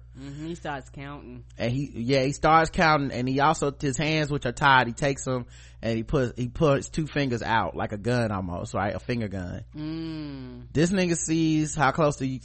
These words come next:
Speaker 2: walkers are. Takes his finger gun hand,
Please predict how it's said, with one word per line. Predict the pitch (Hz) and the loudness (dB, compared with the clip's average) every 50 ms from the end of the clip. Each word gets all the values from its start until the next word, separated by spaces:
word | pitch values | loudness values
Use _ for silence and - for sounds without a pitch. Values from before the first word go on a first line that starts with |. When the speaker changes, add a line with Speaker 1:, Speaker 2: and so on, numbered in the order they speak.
| - | -6
Speaker 2:
walkers | 117 135 139 135 131 - 117 104 104 | 2 4 4 4 4 2 -2 -2 0
are. | 104 98 98 95 92 90 90 - - - - - - - - - - - - - - - - - - - - - - - - - - - | 0 0 0 0 0 -2 -4 -8 -12 -18 -20 -20 -20 -20 -20 -20 -20 -18 -20 -20 -20 -20 -20 -20 -20 -20 -20 -20 -20 -20 -18 -8 -2 0
Takes | 156 160 170 | 0 0 0
his | - 165 - | -2 -4 -2
finger | - - 156 156 151 143 | -2 0 0 0 0 0
gun | 131 127 123 120 117 | 0 -2 -2 -2 -2
hand, | 120 120 113 107 101 104 98 110 | -2 -2 -2 -4 -4 -4 -6 -8